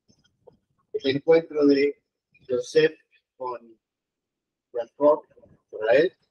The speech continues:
y la demostración de que Judá había comprendido el mal que había originado. De repente,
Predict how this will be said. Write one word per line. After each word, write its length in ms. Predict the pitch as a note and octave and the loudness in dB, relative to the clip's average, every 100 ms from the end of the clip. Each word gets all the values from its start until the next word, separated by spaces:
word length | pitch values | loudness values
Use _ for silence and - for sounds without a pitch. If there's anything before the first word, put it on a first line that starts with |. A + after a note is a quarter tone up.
| _ _ _ _ _ _ _ _ _ _ _ _ - | _ _ _ _ _ _ _ _ _ _ _ _ -4
y 240 | F3 - _ _ _ _ _ _ _ _ _ _ _ _ _ _ _ _ _ _ _ _ _ _ _ _ _ - | -2 -4 _ _ _ _ _ _ _ _ _ _ _ _ _ _ _ _ _ _ _ _ _ _ _ _ _ -12
la 100 | C3+ | -6
demostración 680 | C#3 C#3 - C#3+ C#3+ F3 E3 | 0 0 0 -2 -2 -4 -4
de 100 | D3 | -2
que 140 | C#3 | -4
Judá 520 | C3+ C3+ D#3 D#3 - _ _ | -4 -4 -2 -2 -4 _ _
había 340 | C3+ C#3+ C#3+ _ _ _ | 0 0 0 _ _ _
comprendido 800 | C#3+ C3+ B2+ B2+ D#3+ G3+ C#3 B2+ _ _ _ _ _ _ - _ - _ _ _ _ _ _ _ _ _ _ _ _ - | -6 -4 -8 -12 -6 -2 -2 -2 _ _ _ _ _ _ -20 _ -20 _ _ _ _ _ _ _ _ _ _ _ _ -12
el 160 | C3 | -4
mal 260 | C#3 D3 C#3+ | -2 -2 -4
que 300 | C#3 C3+ - _ _ _ _ _ _ - | -4 -6 -10 _ _ _ _ _ _ -12
había 220 | B2 B2+ | -6 -4
originado. 500 | A#2 - - - - _ _ _ _ _ _ _ _ _ _ _ _ _ _ _ _ _ _ _ - | -6 -14 -18 -18 -20 _ _ _ _ _ _ _ _ _ _ _ _ _ _ _ _ _ _ _ -12
De 100 | C3+ | -6
repente, 600 | D3 D#3+ F#3 F3 F#3 F#3 | -6 -2 -4 2 2 2